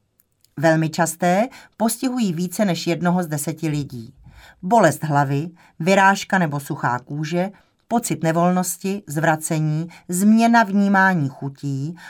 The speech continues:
poruchy trávení nebo průjem, bolest žaludku nebo nadýmání,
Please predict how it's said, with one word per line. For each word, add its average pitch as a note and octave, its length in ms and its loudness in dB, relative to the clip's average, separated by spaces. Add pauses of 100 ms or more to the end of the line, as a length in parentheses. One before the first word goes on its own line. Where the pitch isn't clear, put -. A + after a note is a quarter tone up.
(220)
poruchy A#3 400 0
trávení F3+ 600 2
nebo C#3+ 200 -2
průjem, D3+ 680 -4 (280)
bolest F#3 480 2
žaludku D#3 600 -2
nebo D3 260 -2
nadýmání, D#3 880 -2